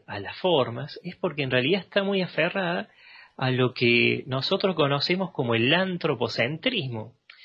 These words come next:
que el antropocentrismo cree que, eh, todo, o sea, que todas las formas,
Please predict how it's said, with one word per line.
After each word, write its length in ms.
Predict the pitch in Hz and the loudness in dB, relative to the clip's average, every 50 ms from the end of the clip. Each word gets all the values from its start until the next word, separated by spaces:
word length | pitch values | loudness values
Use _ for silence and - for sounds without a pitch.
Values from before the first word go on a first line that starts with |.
| - - - - - - _ _ | -20 -20 -20 -20 -20 -20 _ _
que 640 | - - 143 143 143 139 135 135 131 131 - - _ _ _ | -2 2 4 4 6 6 6 4 4 2 0 -6 _ _ _
el 200 | - 143 156 196 | -4 0 2 2
antropocentrismo 1600 | 214 220 214 220 202 196 190 165 - _ _ _ - 156 151 147 143 139 - - 143 156 175 175 - 220 214 196 185 190 180 175 | 2 0 0 -4 -4 -4 -6 -8 -14 _ _ _ 0 2 4 2 2 0 0 -2 -2 -2 -2 -4 -4 -4 -4 -2 -2 -2 -4 -4
cree 380 | - - 190 185 190 196 185 175 | -2 0 2 4 4 4 2 0
que, 420 | - - 143 135 135 127 - - _ _ _ _ _ | -4 -4 -2 -2 -2 -2 -4 -8 _ _ _ _ _
eh, 380 | 151 120 123 120 113 123 - - _ _ | -10 -8 -8 -8 -8 -10 -14 -16 _ _
todo, 540 | - 185 185 196 202 202 214 233 240 - - _ _ _ _ _ _ _ _ - - | 2 4 6 6 6 4 2 0 -2 -6 -12 _ _ _ _ _ _ _ _ -16 -14
o 140 | 113 107 | -10 -8
sea, 260 | 104 - 127 123 117 110 | -2 0 2 2 2 0
que 140 | - 107 | -2 -6
todas 320 | 95 - - 151 170 170 160 | -2 2 4 6 6 6 4
las 140 | 151 143 - | 2 -2 -2
formas, 640 | - 190 190 185 180 180 185 196 202 - - - | 0 2 2 2 2 0 -4 -4 -6 -8 -12 -18